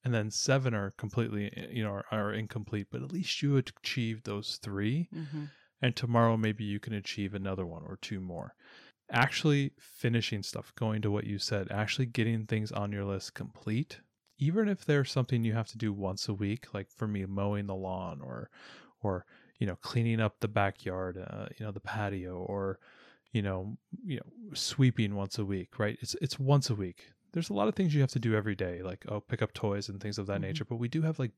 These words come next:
Speaker 1: big tasks that we tend to have to do every week, and they're a big thing. And really having a nice understanding your priority list and, and not making it so ad hoc, it may require you to sit down and actually write these things down. Like, what do I normally do every week?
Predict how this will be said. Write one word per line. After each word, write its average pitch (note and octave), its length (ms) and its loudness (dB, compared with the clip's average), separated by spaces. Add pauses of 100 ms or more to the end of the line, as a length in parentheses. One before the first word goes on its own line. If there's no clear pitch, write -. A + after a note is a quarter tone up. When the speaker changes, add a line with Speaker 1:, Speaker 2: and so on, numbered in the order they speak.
Speaker 1:
big A2 240 2
tasks - 640 -4
that - 140 -8
we G#2+ 100 -6
tend G#2+ 240 -6
to G2 80 -4
have G2 180 -6
to G2 120 -6
do G2 300 -4 (440)
every G2+ 320 4
week, F#2 340 -2
and G2 120 -6
they're G2 140 0
a G2+ 40 -2
big G#2+ 260 0
thing. F#2 320 -4 (560)
And G#2+ 140 -4
really C#3 300 6
having B2 320 2
a F#2+ 120 -2
nice G2+ 540 -2 (680)
understanding C3 640 6
your G#2+ 120 0
priority G#2 500 4
list A#2+ 300 0
and, - 220 -10
and A2 200 -4
not A2+ 200 2
making A#2 300 2
it A2 120 -2
so A2 320 -2
ad G2+ 180 0
hoc, G#2 480 -2 (420)
it B2+ 80 0
may A#2 160 4
require C#3 500 2
you A#2 180 2
to G#2+ 80 -2
sit - 240 -4
down B2 240 2
and G#2 120 -2
actually G2+ 260 -4
write G2+ 220 0
these G2+ 200 -4
things B2+ 260 0
down. F#2 200 -4
Like, G2 180 -10
what A2 160 -2
do D3 80 0
I C#3+ 60 0
normally A#2 400 2
do G2+ 220 0
every G2 200 -2
week? - 380 -12